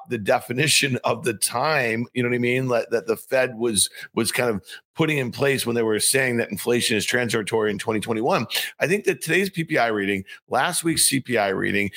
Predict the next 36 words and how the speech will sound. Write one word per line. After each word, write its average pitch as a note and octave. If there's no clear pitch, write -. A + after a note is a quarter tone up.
if G#2+
we A#2+
had A#2
a A2+
string F3+
of F#3+
those D#3
sorts B2+
of G#2
things, G#2+
we G#2+
had A2+
the A2+
unemployment D#3+
rate B2
going A#2
up F3
a -
little D3+
bit, A2
well, D#3
then G#3+
it G3
was F#3
clear D#3
that D#3+
it D3+
was F#3
transitory. A#2+
I C#3+
think D3
the C3+
mistake B2+
that -
you E3
would E3+